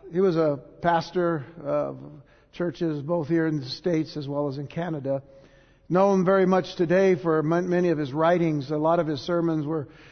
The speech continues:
transcribed into books, and, and, uh,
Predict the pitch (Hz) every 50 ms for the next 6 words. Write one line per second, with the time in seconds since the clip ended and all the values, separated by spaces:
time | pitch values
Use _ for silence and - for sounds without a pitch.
0 | - - - 180 165 170 156 - - 165 160 156 156 147 160 156 143 - 151 143
1 | 131 165 165 160 160 - - - 156 151 135 120 - - - - - - - _
2 | _ - - - 147 151 151 147 135 147 147 143 139 143 135 123